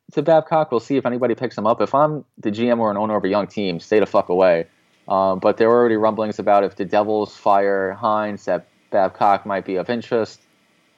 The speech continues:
I wouldn't do that if I was them, but we'll see where he ends up. Probably next season. I would be surprised if he makes that quick of a turnaround.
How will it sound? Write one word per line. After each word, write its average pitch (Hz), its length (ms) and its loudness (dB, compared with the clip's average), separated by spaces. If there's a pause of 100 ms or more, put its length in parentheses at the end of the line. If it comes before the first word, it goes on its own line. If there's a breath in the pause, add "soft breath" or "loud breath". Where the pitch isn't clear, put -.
(760)
I 101 180 2
wouldn't 98 240 -6
do 101 100 -4
that 92 180 -2
if 92 120 -6
I 92 120 0
was 92 180 -8
them, 104 240 -6
but 92 340 -2
we'll 98 180 -2
see 110 200 -4
where 98 200 0
he 101 160 0
ends 95 260 -4
up. 98 200 4
Probably 104 800 0 (500)
next 113 280 -4
season. 92 340 -6
I 92 80 0
would 98 100 -4
be 107 100 -4
surprised 95 520 -2
if 87 80 -12
he 90 240 -8 (340)
makes 104 220 -4
that 92 160 -2
quick 90 180 -6
of 80 100 -8
a 85 40 -10
turnaround. 87 480 -8